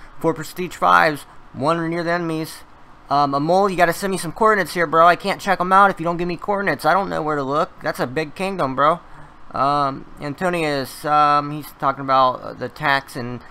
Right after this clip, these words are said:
the Amazon. Apparently, some of you guys have been experiencing taxes through the Amazon. I'll ask them about that. I'm not quite sure. But, um, you know, when you're saving that much percentage, even if there is a tax, it's not gonna make that big of a difference. But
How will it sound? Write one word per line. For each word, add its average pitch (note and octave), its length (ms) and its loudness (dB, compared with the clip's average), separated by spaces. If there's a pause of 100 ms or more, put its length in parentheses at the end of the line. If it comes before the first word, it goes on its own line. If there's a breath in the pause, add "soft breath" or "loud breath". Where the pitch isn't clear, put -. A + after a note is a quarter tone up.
(140)
the B2 80 -6
Amazon. D3 260 -2
Apparently, F#3 440 -2
some F#3 180 -8
of F3+ 60 -4
you E3+ 60 -6
guys E3 160 0
have D3+ 80 -8
been D3+ 100 -4
experiencing C#3+ 640 -6
taxes C#3+ 600 -4 (100)
through C#3+ 180 -6
the C3 80 -6
Amazon. D3 540 0 (200 loud breath)
I'll F3+ 200 0
ask D3+ 320 0
them E3 200 -4
about D#3+ 340 4
that. E3 340 2
I'm D3+ 180 0
not D3 240 0
quite C#3 340 -4
sure. D3+ 400 -4 (460 loud breath)
But, C#3+ 380 2
um, B2+ 560 0 (280)
you C#3 80 -4
know, C#3 220 -2
when C#3+ 200 -6
you're C#3 120 -4
saving D#3 320 -2
that D3 180 0
much C#3 300 -6
percentage, A#2+ 640 -8 (180)
even C#3 200 -6
if B2 100 -8
there B2+ 160 -4
is A2+ 100 -6
a G#2+ 60 -12
tax, A2+ 340 -2
it's A#2+ 120 -14
not G#2 120 -6
gonna A2 140 -10
make G#2 140 -12
that G#2 140 -4
big G2+ 120 -14
of F#2+ 60 -14
a F#2+ 40 -14
difference. G#2 500 -10
But A2+ 240 -2